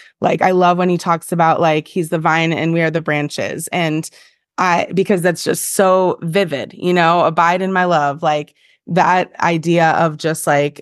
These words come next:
make, make yourself at home in my love. I'm like, "Okay, I got it. My home is decorated in my <laughs> mind," you know, like, um, and so that's been, that's been cool too. It's just, like, the Lord, the Lord making the word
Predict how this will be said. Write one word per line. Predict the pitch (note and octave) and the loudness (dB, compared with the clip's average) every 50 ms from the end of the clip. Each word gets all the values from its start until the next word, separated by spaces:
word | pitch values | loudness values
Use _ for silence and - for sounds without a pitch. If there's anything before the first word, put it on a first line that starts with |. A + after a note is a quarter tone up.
| _ | _
make, | - E3+ F3 F3+ F3+ F3+ E3+ - - - - - E3+ | -4 -2 0 2 2 0 0 -6 -12 -14 -6 -4 -2
make | F3+ F#3 F#3 F#3+ F#3 - | 0 2 2 0 0 -2
yourself | F#3+ F3+ E3+ - F3 E3 E3+ - | -6 -6 -2 0 0 0 2 2
at | - D#3 D3 | 0 0 0
home | D#3 C#3 - E3 D#3+ D#3 D#3 D3+ D#3+ D#3+ _ _ _ _ _ _ | 0 -2 -2 -2 0 0 -2 -4 -6 -8 _ _ _ _ _ _
in | - F3+ F3+ F3 F3 F3 | 0 2 2 2 2 2
my | E3 D#3+ D#3+ | 2 2 2
love. | D#3+ D#3+ D#3+ D3+ D3+ E3 F#3+ G3 F#3+ _ _ _ _ | 2 4 4 4 4 4 2 -2 -8 _ _ _ _
I'm | E3+ F#3+ | -2 0
like, | F3 E3+ F3 | 0 0 0
"Okay, | E3+ - G#3 F#3+ | 0 2 2 0
I | E3 | 2
got | D#3+ F3+ E3 D#3+ - | 2 2 2 2 0
it. | - - - _ - | -2 -6 -6 _ -4
My | E3+ F3 E3+ | -2 -2 -2
home | F3+ F#3 G3+ G3 G3 G3 | 0 2 2 2 2 2
is | F#3 F3 | 0 0
decorated | E3 F#3+ F3 - - F#3 F3+ F3+ F3+ E3 | 0 0 -2 0 -2 0 0 0 0 -2
in | - F3 G3+ | -2 -4 0
my | G#3 G#3 A3 | 2 2 2
<laughs> | G#3+ - A#3 | 2 2 2
mind," | F#3+ F3+ F3+ F3+ F3 | 2 2 0 0 -2
you | F#3 G3 | -4 -2
know, | G3 F#3+ F#3 F#3+ | 0 2 2 4
like, | G3 G3 F3+ F#3 F3+ - - - _ _ _ _ _ | 4 2 2 0 -2 -8 -20 -20 _ _ _ _ _
um, | - G3 F#3 E3+ D#3+ D#3 D#3 D3+ - - _ | 0 2 2 2 2 0 -4 -6 -8 -8 _
and | - G3 F#3+ | -2 -2 0
so | - G#3 F#3+ | 0 0 0
that's | F3 G3 F#3+ G3 G3 - | 2 2 2 2 0 -2
been, | - G#3 G3 F3+ F3 E3+ D#3+ C#3 - | -4 -2 -2 0 0 -2 -4 -6 -8
that's | - D#3+ F#3 F#3 G3+ G3+ - | -4 0 0 0 0 0 -4
been | G3 F3+ | -6 -6
cool | E3+ - F#3 E3+ D#3 | -6 -4 -4 -4 -4
too. | - - - G#3 A3+ | -4 -2 -2 0 2
It's | F#3+ D3+ D3+ D#3 - | 2 0 -2 -2 -4
just, | E3+ E3+ - - | -6 -6 -4 -2
like, | E3+ D#3 D#3 D#3 - | -2 -2 -2 -2 -4
the | E3 D#3 | -4 -2
Lord, | D#3 D#3 D#3+ D#3+ D#3 - - _ _ _ _ _ _ _ | 2 2 2 2 2 0 -6 _ _ _ _ _ _ _
the | F#3 F3+ | -2 2
Lord | E3+ E3+ F3 F3 F3 E3+ | 2 4 2 2 2 2
making | F3 E3+ E3 F3 F3+ E3+ D#3+ D#3+ D#3+ D#3 E3 | 2 0 0 0 0 0 0 0 -2 -2 -2
the | F3 E3 | -4 -2
word | D#3 E3+ E3+ E3 E3 E3 E3 E3 - | -2 0 0 2 2 2 0 -2 -4